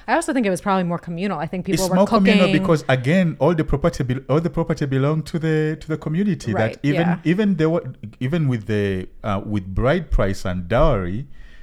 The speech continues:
Speaker 2: they would take the cows out of the community's place because they believed they were, they were gaining somebody new.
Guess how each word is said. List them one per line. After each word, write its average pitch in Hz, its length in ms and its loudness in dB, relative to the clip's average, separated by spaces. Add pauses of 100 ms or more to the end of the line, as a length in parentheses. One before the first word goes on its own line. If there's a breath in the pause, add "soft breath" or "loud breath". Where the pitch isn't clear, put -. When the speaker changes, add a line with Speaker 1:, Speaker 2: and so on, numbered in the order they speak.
(260 soft breath)
Speaker 2:
they 120 120 0
would 120 220 0
take - 200 -2
the 123 100 -2
cows 139 560 0
out 156 260 0
of 110 140 -6
the 107 80 -4
community's 107 520 0
place - 200 2
because - 260 -8
they 98 120 -6
believed 92 340 -6
they 92 60 -6
were, 87 180 -6 (100)
they 98 140 -8
were 90 420 -6 (220)
gaining 101 480 -2
somebody 85 680 -8
new. 90 400 -6